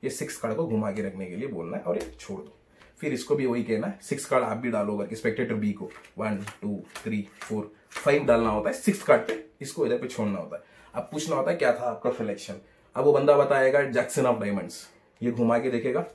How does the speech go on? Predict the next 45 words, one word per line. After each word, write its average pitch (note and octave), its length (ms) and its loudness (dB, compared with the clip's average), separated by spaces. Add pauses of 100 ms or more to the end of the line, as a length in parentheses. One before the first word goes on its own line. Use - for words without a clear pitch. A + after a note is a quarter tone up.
(600)
चौंक B2+ 180 2
जाएगा A2 300 2
दोस्तों, G#2+ 320 -2
बढ़िया B2 220 2
reaction A2+ 420 -2
रहेगा, G2+ 200 0
एकदम A2 280 0
बढ़िया। G2 220 -2 (500)
तो C3+ 120 4
ये B2 100 6
बस A#2+ 220 4
एक्सपेक्टेड B2+ 580 2
टू B2 140 -2
सोचेगा, A#2+ 400 2
"मैं A2+ 120 2
इसका A2 260 0
आ A2+ 60 2
गया, A#2+ 160 2
मेरा A#2 280 2
तो A2+ 100 -2
आना A2 160 0
नामुमकिन A2+ 480 0
के A2+ 80 2
बराबर G#2 360 2
है, - 160 -6
इतने B2 240 -2
बड़े A2 260 0 (100)
कट्टे A2+ 220 2
में A2+ 140 0
कहां A2 160 -2
से A2+ 120 -4
निकाल G#2 240 2
लेगा G2+ 200 0
बंदा, G2+ 220 0 (560)
क्या G#2+ 100 0
हम A2 140 2
लोग - 160 2
चूतिया A2+ 300 2
क्या?" G2+ 160 2
करके। G2 220 -4
तो - 420 -2
actual C3 360 -4
में C3+ 120 -4
इधर A#2 140 0
पे A3+ 240 0